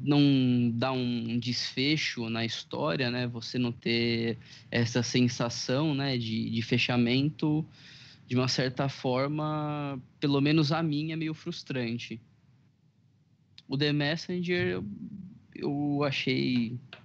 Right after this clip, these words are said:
bem bacana também, voltando a falar do, do Shinobi, né? E a, a, a, de gráfico, assim, né? O, o do The Messenger foi o que mais me chamou a atenção. É, com relação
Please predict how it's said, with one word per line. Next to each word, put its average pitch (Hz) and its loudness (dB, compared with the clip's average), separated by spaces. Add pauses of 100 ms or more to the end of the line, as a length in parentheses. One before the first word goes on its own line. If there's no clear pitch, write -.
(640)
bem 123 6
bacana 120 2
também, 117 -2
voltando 117 -4
a 117 -2
falar 117 -2
do, 110 -2
do 120 -4
Shinobi, 123 0
né? 165 2
E - 4
a, 139 0
a, 117 -4
a, - -16 (800)
de 123 2
gráfico, 131 -2
assim, 175 -4
né? 156 -4 (400)
O, - -6
o 120 -4
do 120 2
The 131 2
Messenger 135 2
foi 147 -6
o 143 -4
que - -4
mais 139 0
me 147 0
chamou 143 -2
a - 0
atenção. 147 -2 (920)
É, 110 0
com 175 2
relação 175 2